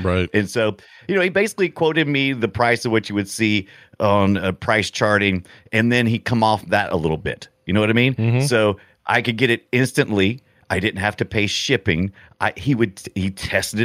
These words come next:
Speaker 2: it for me so I could see that it worked, you know, and if it, if it broke, I could take it back. By the way, it's Game Cache, like C A C H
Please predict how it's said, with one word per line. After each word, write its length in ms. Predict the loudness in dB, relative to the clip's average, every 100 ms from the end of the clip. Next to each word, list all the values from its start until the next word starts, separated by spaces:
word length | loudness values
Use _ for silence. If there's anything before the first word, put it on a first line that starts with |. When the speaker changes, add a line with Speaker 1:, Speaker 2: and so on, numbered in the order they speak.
| -2
Speaker 2:
it 40 |
for 240 | 2 2
me 240 | 4 0 -2 _ -12 -6
so 180 | 0
I 80 | 0
could 140 | 0 -4
see 340 | -6 -4 0
that 140 | 2
it 120 | 0 0
worked, 460 | 2 2 2 -4 -20 -20 -10
you 120 | -2
know, 120 | 0 0
and 80 |
if 120 | 0 -2
it, 140 | -2
if 160 | -4 -2
it 200 | -2 0
broke, 400 | 2 2 0 0
I 140 | -4
could 200 | -2 -4
take 280 | -4 -4 -2
it 120 | -2
back. 240 | 0 0 2
By 120 | 0
the 80 | 2
way, 120 | 2
it's 120 | 0
Game 240 | -2 -4 -4
Cache, 420 | -4 -2 -2 -2
like 180 | -2 -4
C 280 | -6 -2
A 160 | 0 -2
C 340 | -2 -4 -6 -4
H 280 | -4 -4